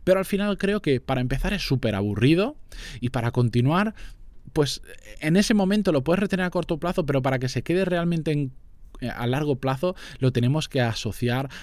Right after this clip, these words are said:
a algo más. Uno de los episodios, por ejemplo, que es un poco más antiguo, pero que gustó muchísimo, era el, está dentro del trescientos y pico, después si, si me acuerdo os lo dejo en las notas del programa,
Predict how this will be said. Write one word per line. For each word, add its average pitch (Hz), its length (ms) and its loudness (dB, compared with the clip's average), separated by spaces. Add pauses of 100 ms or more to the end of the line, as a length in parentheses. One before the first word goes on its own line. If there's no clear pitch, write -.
(140)
a 104 220 -2
algo 123 280 4
más. 101 340 -2 (340)
Uno 185 240 8
de 214 80 4
los 196 140 2
episodios, 180 540 -2
por 131 100 -2
ejemplo, 143 560 0 (140)
que 110 180 0
es 117 140 -2
un 143 80 -2
poco 135 180 -6
más 123 220 -2
antiguo, 110 440 0 (280)
pero 107 160 0
que 101 80 0
gustó 95 260 -2
muchísimo, 160 800 -2
era 139 420 -2
el, 101 380 -6
está 160 260 0
dentro 165 240 2
del 135 140 2
trescientos 147 640 -2
y 110 40 0
pico, 147 320 0
después 131 300 -4
si, 117 280 -2
si - 120 -6
me 110 80 0
acuerdo 135 240 0
os 135 80 0
lo 120 80 0
dejo 120 160 -4
en - 0 -
las 117 100 -2
notas 120 220 -2
del 117 100 0
programa, 139 460 -4